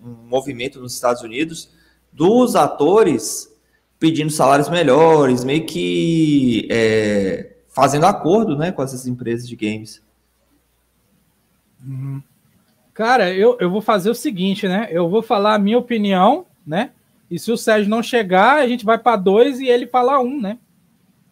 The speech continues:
Speaker 2: Fazer o quê, né? Ele tá lá agarrado lá.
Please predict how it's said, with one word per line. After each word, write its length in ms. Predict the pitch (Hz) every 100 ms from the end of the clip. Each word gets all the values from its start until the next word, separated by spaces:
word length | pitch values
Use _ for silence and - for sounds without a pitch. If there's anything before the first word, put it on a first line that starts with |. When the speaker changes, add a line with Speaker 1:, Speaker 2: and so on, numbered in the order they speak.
| _ _ -
Speaker 2:
Fazer 280 | 151 143
o 80 | 196
quê, 220 | 220 233
né? 100 | 175
Ele 80 | 170
tá 180 | - 180
lá 220 | 180 185
agarrado 560 | 175 175 147 156 170 151
lá. 320 | 160 254 359